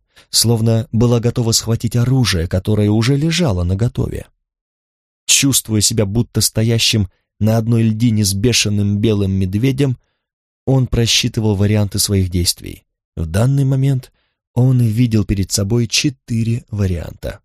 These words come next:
Прыгнуть в воду и поплыть, перепрыгнуть на другую льдину, попытаться понять, сыт медведь или голоден, и, наконец, убить медведя.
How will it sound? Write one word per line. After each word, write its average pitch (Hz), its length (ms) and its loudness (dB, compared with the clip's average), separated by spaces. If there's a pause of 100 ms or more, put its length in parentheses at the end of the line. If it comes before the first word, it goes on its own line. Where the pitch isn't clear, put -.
(600)
Прыгнуть 120 480 0
в 101 80 -4
воду 101 560 0
и 107 80 2
поплыть, 104 640 -4 (500)
перепрыгнуть 123 800 0
на 123 120 2
другую 117 420 0
льдину, 113 480 -2 (440)
попытаться 127 500 0
понять, 135 400 -2
сыт - 340 -2
медведь 107 460 -2
или 98 220 2
голоден, 98 520 -2 (300)
и, 98 80 0
наконец, 90 520 0
убить 107 480 -2
медведя. 82 560 -6